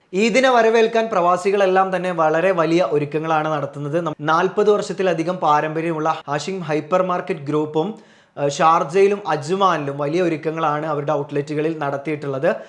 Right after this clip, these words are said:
അവരുടെ ലീഫ്ലെറ്റ് കിട്ടാനും മറ്റ് പ്രൊഡക്ട്സിൻ്റെ കാര്യങ്ങളൊക്കെ അറിയുന്നതിനുമായിട്ട് സ്ക്രീനിൽ കാണുന്ന WhatsApp നമ്പറുമായിട്ട് കോൺടാക്ട് ചെയ്താൽ മതി.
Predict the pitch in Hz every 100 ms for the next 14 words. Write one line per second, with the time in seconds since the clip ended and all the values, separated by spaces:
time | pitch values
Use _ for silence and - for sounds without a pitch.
0 | - - 180 214 220 226 180 180 190 202
1 | 208 - 190 170 165 175 190 160 175 185
2 | 175 156 156 165 165 165 156 156 160 165
3 | 165 147 151 170 165 165 147 139 139 156
4 | 190 - - - - 190 214 208 190 175
5 | 180 160 156 156 190 160 160 156 151 147
6 | 147 190 208 208 190 139 147 131 127 127
7 | 123